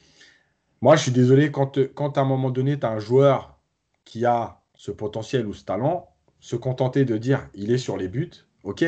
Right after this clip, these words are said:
c'est vrai, c'est un fait, mais est-ce qu'on a le droit d'attendre autre chose sur quatre-vingt-dix minutes ? Euh, regardez ses déplacements, regardez ses conduites de balle, regardez sa façon de forcer dans la densité,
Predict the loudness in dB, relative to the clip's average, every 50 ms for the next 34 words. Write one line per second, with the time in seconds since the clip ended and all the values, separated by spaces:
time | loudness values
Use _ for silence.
0 | -2 -2 -6 -2 -2 0 0 2 0 0 0 -2 -6 -6 -6 -4 -4 -6 -6 -6
1 | -10 _ _ _ _ _ _ _ _ _ _ -12 -10 -8 -8 -10 -8 -6 -2 0
2 | 0 2 0 2 2 4 4 4 2 0 -2 -4 -6 -6 -6 -6 -8 -8 -6 -4
3 | -4 -6 -4 -6 -8 -10 -8 -8 -10 -6 -4 -4 -4 -4 -2 -2 0 0 -2 -2
4 | -8 -12 -20 _ _ _ _ -20 -20 -20 -20 -20 _ _ _ -6 -4 -2 -2 -2
5 | -2 -2 -2 0 0 0 0 0 -2 0 0 2 2 2 2 2 -2 -4 -4 -4
6 | -4 -4 -4 -4 -4 -4 -4 -6 -8 -10 -10 -8 -10 -10 -10 -8 -4 -2 0 2
7 | 2 2 2 2 0 -4 -10 -16 -20 _ _ _ -6 -2 -2 -2 -2 -2 -4 -6
8 | -6 -8 -8 -8 -8 -4 -4 -4 -4 -4 -6 -8 -2 -2 -2 -2 -2 -4 -4 -2
9 | -2 -2 -6 -10 _ _ _ _ -8 -4 -4 -4 -2 -4 -6 -8 -8 -14 -8 -4
10 | -2 -2 -2 -4